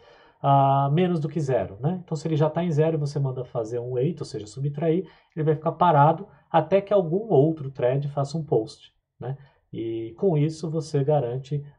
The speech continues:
ah, consegue fazer, por exemplo, se o seu semáforo for um contador que é zero ou um, um semáforo binário, o comportamento dele é exatamente igual ao de um mutex, né? Se ele for um semáforo,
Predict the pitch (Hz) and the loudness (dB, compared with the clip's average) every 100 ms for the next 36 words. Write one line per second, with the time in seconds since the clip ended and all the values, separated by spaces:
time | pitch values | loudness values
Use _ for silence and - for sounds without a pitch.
0 | - 120 117 117 113 143 139 135 - 135 | -14 -8 -6 -6 -6 -8 -8 -8 -8 -8
1 | 127 143 - 101 151 135 - 135 - 127 | -4 -4 -4 -2 -4 -4 -10 -12 -8 -6
2 | 120 113 120 - 117 113 101 135 117 113 | -6 -6 -10 -6 -6 -6 -8 -10 -4 -6
3 | 107 117 101 - - - 131 117 110 107 | -2 -2 -2 -10 -20 -4 2 2 2 0
4 | 127 107 123 180 120 - 110 101 - 101 | -2 -2 -4 -4 -4 -8 -10 -10 -10 -12
5 | 104 110 151 165 - - _ _ _ 160 | -12 -4 -2 -2 -4 -12 _ _ _ -12
6 | 143 160 160 156 147 143 139 139 147 131 | -8 -4 -2 0 -2 -2 0 0 0 -2
7 | 135 135 131 139 113 117 117 123 135 151 | -2 -4 -4 -4 -4 -4 -6 -8 -2 0
8 | - - - _ _ _ 101 107 _ _ | 0 -6 -20 _ _ _ -18 -18 _ _
9 | _ _ - 127 127 127 123 - 120 117 | _ _ -4 -4 -2 -6 -8 -10 -8 -4
10 | 117 - 117 107 | -6 -6 -8 -8